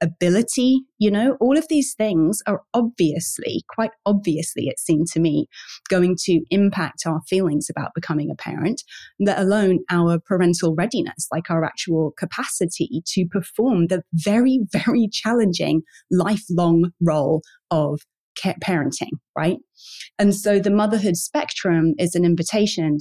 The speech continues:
to step out of that binary, what I call the mummy binary, and just be like, yeah,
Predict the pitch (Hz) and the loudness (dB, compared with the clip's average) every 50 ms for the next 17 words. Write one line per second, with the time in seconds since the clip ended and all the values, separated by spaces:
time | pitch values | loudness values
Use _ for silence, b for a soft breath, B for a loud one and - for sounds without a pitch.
0 | - - - 170 160 160 156 156 - - 151 - - 190 - - 233 - 240 - | -2 0 0 2 2 2 2 0 -4 -8 -8 -6 -4 -4 -2 -2 -2 -2 -4 -4
1 | 175 - 160 156 151 147 147 143 143 147 156 151 - 160 160 - - 160 151 151 | -2 -2 -2 0 0 0 0 0 -2 -2 -2 -2 -2 -4 -4 -2 -2 -2 -2 0
2 | 156 156 165 170 180 170 156 151 147 147 147 147 156 151 147 147 151 147 - 170 | 0 2 2 4 4 2 2 2 0 -2 -2 -2 0 0 -2 -2 -2 0 0 0
3 | 165 - 170 - - - 160 151 147 147 - 160 - - - _ B B B B | 0 0 -2 -4 0 0 0 0 0 -2 -2 -4 -4 -6 -8 _ B B B B
4 | B B B B B B _ - 220 226 180 147 | B B B B B B _ 0 0 0 0 -2